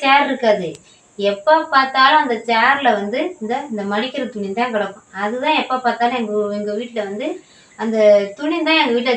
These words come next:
சேர்ல வந்து உட்கார்ந்துருக்கிறது. மனுஷெல்லாம் உட்கார்றது கிடையாது, மனுஷெல்லாம் கீழே தான் உட்காந்துக்கணும். நமக்கு தான் சேர் ஃபுல்லாவே துணி இருக்கே, இது எங்கிட்டு நம்ம வந்து சேர்ல உட்கார்றது? இல்லைன்னா என்ன தெரியுமா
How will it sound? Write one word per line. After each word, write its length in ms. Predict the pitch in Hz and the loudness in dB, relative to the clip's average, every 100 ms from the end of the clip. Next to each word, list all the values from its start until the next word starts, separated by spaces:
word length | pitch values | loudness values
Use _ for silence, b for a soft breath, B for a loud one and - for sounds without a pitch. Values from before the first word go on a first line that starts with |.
| 240 | 2
சேர்ல 360 | 220 233 233 202 | 2 2 2 0
வந்து 140 | 220 226 | 0 -2
உட்கார்ந்துருக்கிறது. 600 | - 226 214 202 185 175 160 _ _ _ | 0 0 0 -4 -8 -10 -14 _ _ _
மனுஷெல்லாம் 540 | 180 247 311 311 285 254 | -10 -8 0 2 2 0
உட்கார்றது 400 | - 233 214 208 | 2 2 2 -2
கிடையாது, 280 | 185 170 165 | -4 -8 -6
மனுஷெல்லாம் 480 | 226 247 285 269 - | -6 -4 -4 -4 -6
கீழே 200 | 269 262 | -6 -4
தான் 180 | 240 202 | -2 -2
உட்காந்துக்கணும். 500 | 196 180 160 143 135 _ b b b _ _ | -4 -6 -10 -16 -20 _ b b b _ _
நமக்கு 320 | 254 285 311 330 | -4 -2 0 -2
தான் 160 | 311 | 2
சேர் 260 | 285 294 294 | 4 4 0
ஃபுல்லாவே 300 | 285 285 302 294 | 0 0 0 -4
துணி 160 | 294 320 | -2 -2
இருக்கே, 260 | 254 208 170 196 | -2 -4 -6 -6
இது 100 | 247 220 | -4 -4
எங்கிட்டு 340 | 240 311 277 | -4 -6 -6
நம்ம 160 | 247 240 | -6 -4
வந்து 180 | 226 233 262 - b b b - | -4 -4 -6 -8 b b b -4
சேர்ல 420 | 247 254 320 320 294 | 2 2 2 4 2
உட்கார்றது? 560 | 262 269 254 240 196 156 - - _ _ _ _ _ _ _ _ _ _ _ _ _ _ _ _ _ _ _ _ - 240 | 4 4 4 4 2 -4 -10 -20 _ _ _ _ _ _ _ _ _ _ _ _ _ _ _ _ _ _ _ _ -14 -6
இல்லைன்னா 320 | 285 330 320 | 0 2 4
என்ன 120 | 294 285 | 4 4
தெரியுமா 200 | 262 | 2